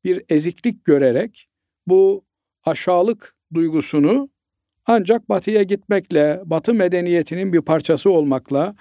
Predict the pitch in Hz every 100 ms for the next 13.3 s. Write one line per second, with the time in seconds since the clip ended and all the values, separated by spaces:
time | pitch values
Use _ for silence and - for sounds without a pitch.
0 | _ _ _ 220 - 208 196 208 _ _
1 | _ 170 170 240 233 170 165 160 151 143
2 | - 131 139 - 151 147 - 143 139 131
3 | - 120 120 139 190 _ _ _ _ 135
4 | 147 139 143 143 - 151 151 139 135 147
5 | 143 135 139 147 151 _ _ _ - 139
6 | 156 151 147 147 - 135 135 160 151 143
7 | - - 143 - 135 139 135 - 135 139
8 | 151 151 127 120 113 120 - 117 - 147
9 | 120 - 113 123 220 240 _ _ - _
10 | _ 180 143 156 156 165 156 160 160 160
11 | - 151 135 165 143 113 147 - _ _
12 | _ - 143 165 170 180 165 156 - 151
13 | 123 135 185